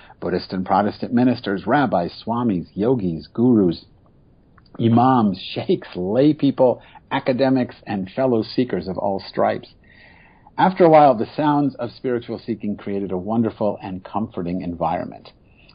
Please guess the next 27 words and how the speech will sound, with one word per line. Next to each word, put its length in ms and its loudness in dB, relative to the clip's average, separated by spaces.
There's 160 -8
something 340 4
promising 580 0
and 80 -2
hopeful 420 -4
about 260 -6
being 200 -4
surrounded 560 -4
by 180 -2
people 420 -4
for 100 -6
whom 160 4
spirituality 840 2
and 140 -4
religion 440 -8
are 80 -8
seen 340 -8
not 200 -4
as 180 -6
weapons 440 -2
of 120 -10
contention 600 -4
and 140 -6
war, 400 4
but 120 -2
as 200 -4
vehicles 560 -4